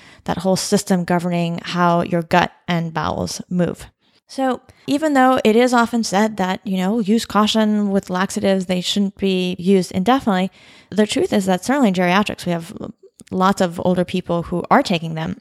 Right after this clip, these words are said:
indefinitely, and also that no one has ever proven that it is particularly harmful or long-term damaging to the body to do so.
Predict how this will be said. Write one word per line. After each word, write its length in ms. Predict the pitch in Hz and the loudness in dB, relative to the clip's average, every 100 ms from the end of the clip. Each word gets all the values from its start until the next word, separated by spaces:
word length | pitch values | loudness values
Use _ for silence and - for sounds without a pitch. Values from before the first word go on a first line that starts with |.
| - | -2
indefinitely, 540 | 196 175 160 180 208 | 0 0 -2 0 0
and 160 | - 208 | 0 0
also 500 | 127 262 220 196 214 - - - - | 0 0 2 2 0 -6 -20 -20 -6
that 140 | - 208 | 0 2
no 180 | 208 233 | 4 4
one 140 | 262 | 4
has 180 | 254 214 | 2 2
ever 220 | 202 202 | 2 0
proven 720 | - - 247 202 170 170 - - | -4 -2 0 2 0 -4 -6 -2
that 400 | 185 180 175 _ | 2 2 0 _
it 300 | 190 180 175 - - | 0 2 0 -2 -4
is 140 | 185 | -4
particularly 520 | 196 185 185 190 185 | -4 -4 -2 0 0
harmful 640 | 175 185 180 - 175 170 - - - - _ | -2 -2 -2 2 2 0 -4 -20 -20 -20 _
or 120 | 180 180 | 0 2
long-term 480 | 175 175 - 175 | 4 2 0 -2
damaging 680 | 165 165 170 170 165 170 170 - | 0 0 0 0 -2 -2 -4 -8
to 380 | - 180 170 165 | -4 0 0 0
the 100 | 170 | -2
body 440 | 175 160 165 165 | 0 -2 -2 -4
to 340 | - - 170 160 | -6 -4 -2 -2
do 200 | - 170 | 2 0
so. 180 | - | 0